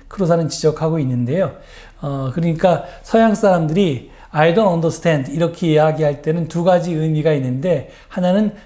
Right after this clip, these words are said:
진짜로 이해하지 못하기 때문에 그런 표현을 할 때도 있고요. 아니면, 어, 다 이해했지만, 어, 그것을, 어, 행하기 힘들 때, 따르기 힘들 때, 에, 그런 이제 "나 이해하지 못한다" 이렇게,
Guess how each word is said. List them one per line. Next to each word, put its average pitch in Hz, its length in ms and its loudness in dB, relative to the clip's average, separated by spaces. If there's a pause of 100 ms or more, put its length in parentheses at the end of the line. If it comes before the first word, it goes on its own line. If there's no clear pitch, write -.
(120)
진짜로 190 880 2 (280)
이해하지 190 420 4
못하기 165 540 2
때문에 156 640 2
그런 165 320 0
표현을 180 360 -2
할 180 180 -6
때도 175 180 -2
있고요. 147 480 -4 (320)
아니면, 196 540 2 (300)
어, 180 200 -10
다 - 200 2
이해했지만, 185 960 2 (360)
어, 156 280 -6
그것을, 180 600 0 (380)
어, - 80 -10
행하기 233 480 2
힘들 208 480 2
때, 135 240 -2
따르기 190 400 2
힘들 180 420 2
때, 151 340 2 (220)
에, 151 280 -2
그런 160 580 0
이제 143 340 -6 (220)
"나 156 120 0
이해하지 165 360 4
못한다" 139 500 0
이렇게, 139 680 -4